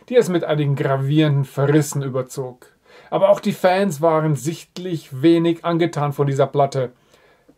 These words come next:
Doch hier ist das Problem. Die gesamte Initiative, dieses seltsame Yes-Intermezzo-Projekt,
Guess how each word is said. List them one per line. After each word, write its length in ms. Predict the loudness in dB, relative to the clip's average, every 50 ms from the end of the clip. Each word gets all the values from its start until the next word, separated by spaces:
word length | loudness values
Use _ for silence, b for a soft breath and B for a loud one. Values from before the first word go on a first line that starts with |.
| _ _ -6
Doch 140 | -6 -6 -4
hier 160 | 0 2 2
ist 120 | 2 2
das 120 | -2 -10 -8
Problem. 500 | -2 -2 0 2 2 2 2 0 -2 -4
Die 140 | -8 -8 -2
gesamte 380 | 0 0 2 2 2 2 0
Initiative, 840 | 2 2 0 0 0 0 2 2 2 2 0 -4 -4 0 2 0 0
dieses 460 | 0 -2 -4 -2 -2 -4 -4 -6 -12 -12
seltsame 560 | -8 -2 0 0 0 0 -2 -6 -4 -4 -4
Yes-Intermezzo-Projekt, 1600 | -4 -4 -4 -4 -4 -4 -6 -8 -6 -6 -4 -4 -4 -4 -4 -6 -6 -6 -6 -8 -8 -8 -6 -2 -2 0 0 0 -2 -4 -12